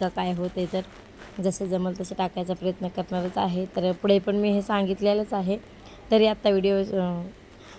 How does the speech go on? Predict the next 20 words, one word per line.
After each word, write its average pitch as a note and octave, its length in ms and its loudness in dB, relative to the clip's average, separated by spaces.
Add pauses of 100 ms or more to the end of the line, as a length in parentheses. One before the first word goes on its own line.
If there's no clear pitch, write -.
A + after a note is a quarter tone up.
(180)
च्या F#3 160 4
स्टार्टिंगला F#3 520 0
म्हणलं F3+ 440 0 (260)
एकदा F3 260 -2
सांगू. F#3+ 360 2 (460)
म्हणजे F3 300 0
कसं G3 300 -2
असतं, F#3+ 240 2
जेव्हा F#3 340 0
व्हिडिओ F#3 440 0
पहिल्यांदा F#3 520 2
आपण F3+ 300 -2
ऐकतो F#3+ 500 0
ना, F#3 160 0
तर F#3 100 -2
तेव्हा F3+ 280 -2
कोण F#3 220 -2
कोण F#3 140 -2
काय F#3+ 160 -2
करतात, F3+ 320 -6